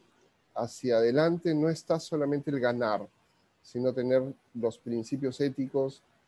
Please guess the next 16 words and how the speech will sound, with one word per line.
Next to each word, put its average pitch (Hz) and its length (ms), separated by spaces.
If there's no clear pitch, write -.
de 110 100
hacerlo 143 760
bajo 120 340
las 107 200
condiciones 131 960
que 120 80
los 117 200
reglamentos 135 680
exigen. 139 580
Y, 107 1040
y 120 60
nada, 113 340
eso 113 260
fue 113 200
también 110 380
un, 107 420